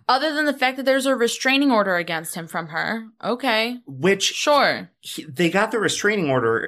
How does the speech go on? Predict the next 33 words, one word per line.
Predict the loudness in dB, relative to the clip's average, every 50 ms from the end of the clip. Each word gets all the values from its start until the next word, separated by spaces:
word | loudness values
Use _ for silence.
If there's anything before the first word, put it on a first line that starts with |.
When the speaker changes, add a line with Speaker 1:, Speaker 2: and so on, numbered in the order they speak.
| -4 -4
Speaker 2:
in | -2 -2
oh | 0 0 -2 -2
five. | 0 0 2 2 2 0 0 -4 -8 -14
He | -16 -16 -8 -4 -2 -2 -2 -2
went | -4 -4 -4 -2 0 0 0 -2 -4 -6 -10 -12 -12 _ -18 -18 -18 -18 -20 -20 -20 -8 _ 0
back | 0 2 0 -2 -4 -6
to | -6 -6
jail | -4 -4 -2 0 2 2 2 2 0 -4 -6 -10 -12 -14 -16 -20 -20 -20 -10 -6
because | -6 -4 -2 0 0 0 2 0
in | 0 0
oh | -2 -2 -2 -2
seven | -2 -2 0 0 0 0 -2 -4
he | -4 -6 -8
violated | -8 -6 -4 -2 0 0 0 -2 -4 -6 -10 -14 -14 -14 -14
it. | -16 -18 -20 -20 -20 _ -2
Speaker 1:
Against | 0 2 2 2 2 0 -2 -2 0
her? | 2 4 4 4 2 -2 -6 _ _ _
Speaker 2:
Yeah. | -2 0 0 0 0 0 0 0
Speaker 1:
Is | 2 2
she | 4 2 2 2
the | 2 0
only | 0 0 0 0
one | 2 2 2
that | 0 0 0
had, | 0 0 0 0 -2 -6 -10 _ _ -12
had | -4 -2 -2 -2 0
one | 0 0 0 0
against | 0 0 0 -2 -2 -4 -6
him, | -6 -4 -2 -2
or | -2
did | -2 -2 -4
he | -4 -6 -6 -4
have | -4 -4 -6 -10